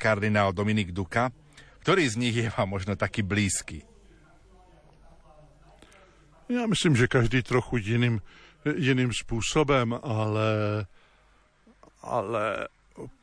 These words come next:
Speaker 2: pokud řeknu blízký, eh, tak, eh, nejvíc asi kardinál Vlk, eh, kterého jsem jako, už jako kněz i jako biskup léta osobně znal a stýkali jsme se a hodně jsme z toho spolu prožili.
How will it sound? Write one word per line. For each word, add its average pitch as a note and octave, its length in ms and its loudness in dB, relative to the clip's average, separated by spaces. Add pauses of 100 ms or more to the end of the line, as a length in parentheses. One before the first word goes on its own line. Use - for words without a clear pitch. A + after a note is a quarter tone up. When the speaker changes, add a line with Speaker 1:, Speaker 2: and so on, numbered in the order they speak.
(160)
Speaker 2:
pokud C3 240 0
řeknu C3 300 0
blízký, G#2+ 760 -2 (500)
eh, B2+ 260 4
tak, A2 180 0 (200)
eh, A2 260 2 (460)
nejvíc G#2+ 500 0
asi A2+ 600 2
kardinál A#2 520 2
Vlk, A#2 300 0
eh, A2 840 -2
kterého G#2+ 400 -2
jsem A#2 180 -2
jako, A2 340 0 (420)
už - 140 -2
jako - 220 0
kněz A2+ 300 0 (140)
i A2+ 300 2
jako G#2 520 0
biskup A2 440 -2
léta G#2 400 0
osobně G2+ 440 0
znal A#2 400 2
a A#2+ 300 -4
stýkali G#2+ 480 -2
jsme A2 220 -2
se G#2+ 220 0
a F#2 100 0 (380)
hodně A2+ 300 2
jsme G#2 220 -6
z - 40 -10
toho G2+ 240 -2
spolu F#2 320 -4
prožili. F2 480 -4